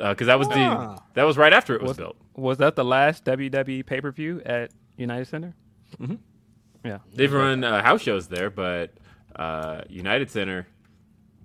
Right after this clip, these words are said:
Speaker 1: that was
Speaker 2: Why don't they
Speaker 1: definitely
Speaker 2: run at the, why didn't they stop running at the United Center?
Speaker 3: 'Cause it's expensive.
Speaker 1: It's expensive, yeah. Um,
Speaker 2: It's
Speaker 1: it's
Speaker 2: like
Speaker 1: got
Speaker 2: run, it's like running at M S G pretty much.
Speaker 1: Yeah,
Speaker 3: You got,
Speaker 1: they've
Speaker 3: and you
Speaker 1: got
Speaker 3: gotta, you gotta fill it. If you're not go-, if you're gonna pay that, you gotta, you gotta fill it up, man.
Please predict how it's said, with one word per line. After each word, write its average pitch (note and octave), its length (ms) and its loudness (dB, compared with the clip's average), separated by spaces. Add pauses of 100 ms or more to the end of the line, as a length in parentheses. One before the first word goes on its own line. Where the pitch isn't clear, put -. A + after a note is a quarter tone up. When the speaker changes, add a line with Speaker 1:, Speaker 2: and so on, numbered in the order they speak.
(340)
Speaker 1:
that F#2 200 -6
was F#2 360 -4
Speaker 2:
Why E3 140 4
don't G#3+ 120 0
they - 40 -4 (100)
Speaker 1:
definitely F#3+ 120 2
Speaker 2:
run G3 140 0
at F3+ 100 0
the, F3+ 240 -4
why D3+ 160 0
didn't F3 160 -8
they D#3 120 -6
stop D3+ 300 -4
running C#3 200 -6
at C3 120 -8
the B2+ 80 -10
United B2+ 280 -10
Center? G2 380 -18
Speaker 3:
'Cause - 200 -20
it's G#2+ 160 -14
expensive. - 400 -18 (240)
Speaker 1:
It's A#2 220 -4
expensive, F2 500 -8
yeah. E2+ 160 -6 (180)
Um, F#2+ 220 -2
Speaker 2:
It's G#2 80 2
Speaker 1:
it's - 60 6
Speaker 2:
like E3+ 140 6
Speaker 1:
got F#3 60 4
Speaker 2:
run, F3 160 6
it's E3+ 160 -2
like F3 200 6
running D#3+ 240 4
at C#3+ 120 2
M C#3 120 -2
S C3 180 -4
G C3 180 -8
pretty G#2 220 -14
much. F2+ 280 -20
Speaker 1:
Yeah, G2 160 0
Speaker 3:
You F#3 40 0
got, G3+ 100 4
Speaker 1:
they've A2+ 120 6
Speaker 3:
and F#3 80 -2
you A#2+ 80 6
Speaker 1:
got - 20 2 (100)
Speaker 3:
gotta, F3+ 140 -4
you D#3 140 -4
gotta F3 180 0
fill F#3+ 240 -6
it. A#2+ 80 -6
If A2+ 160 -8
you're C#3 100 -4
not D3+ 240 -4
go-, C3 160 -6
if A#2+ 140 -10
you're D#3+ 80 -4
gonna E3 160 -4
pay C#3+ 200 -4
that, A#2+ 260 -2
you A#2 80 -10
gotta, A2+ 340 -6
you A#2 120 -10
gotta G#2+ 180 -4
fill - 180 -10
it - 100 -16
up, - 120 -18
man. - 260 -20